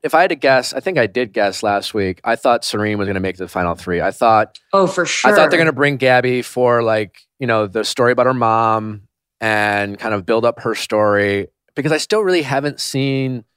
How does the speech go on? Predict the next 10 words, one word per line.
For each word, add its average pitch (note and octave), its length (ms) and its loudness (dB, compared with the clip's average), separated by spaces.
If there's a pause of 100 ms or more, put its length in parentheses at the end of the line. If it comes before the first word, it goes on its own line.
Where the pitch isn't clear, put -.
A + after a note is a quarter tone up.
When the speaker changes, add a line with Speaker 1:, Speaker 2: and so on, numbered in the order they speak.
(400)
Speaker 1:
all C3+ 140 0
that D#3 160 2
much. C3 480 -6 (180)
Prior G3 300 4
to D#3 80 2
this D3 180 0
episode, D3 480 0
I A#2+ 60 0
didn't C3 160 -6
see, C3 420 -2